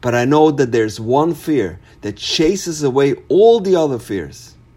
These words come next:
Says Rav Soloveitchik, "What is this one fear that a person can accept upon themselves in order to remove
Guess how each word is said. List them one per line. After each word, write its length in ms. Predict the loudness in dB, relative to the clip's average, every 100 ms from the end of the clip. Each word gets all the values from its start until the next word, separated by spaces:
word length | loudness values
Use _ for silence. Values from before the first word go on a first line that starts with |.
| _ _ -20
Says 360 | -10 -2 0 0
Rav 140 | -4
Soloveitchik, 840 | -4 -6 -4 -4 -4 -6 -10 -12 -16 -20 -20 -16
"What 300 | -2 2 4
is 140 | 2 2
this 260 | 0 0
one 260 | 0 0 0
fear 540 | -2 0 0 0 -4 -10 _
that 160 | -6 -4
a 80 | -6
person 500 | -2 -2 -2 -6 -8
can 180 | -6 -6
accept 580 | -8 -8 -4 -4 -4
upon 340 | -8 -6 -6 -4
themselves 560 | -6 -6 -4 -4 -6 -14 -12
in 140 | -6
order 300 | 2 2 2
to 160 | 0 0
remove 480 | 0 2 2 2